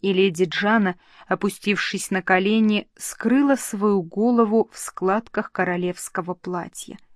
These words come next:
Катерина наклонилась к ней с намерением поднять ее и прижать к своему сердцу.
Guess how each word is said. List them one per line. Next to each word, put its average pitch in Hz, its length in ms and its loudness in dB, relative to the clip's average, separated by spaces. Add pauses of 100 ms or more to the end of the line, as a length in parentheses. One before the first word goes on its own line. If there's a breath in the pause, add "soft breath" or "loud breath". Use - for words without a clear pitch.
(680)
Катерина 262 560 6
наклонилась 247 760 4
к - 100 -2
ней 226 440 4
с - 140 -8
намерением 214 760 4
поднять 214 720 0
ее 175 240 -6 (280 soft breath)
и - 100 -10
прижать 190 540 0
к - 80 -14
своему 196 440 -2
сердцу. - 680 -10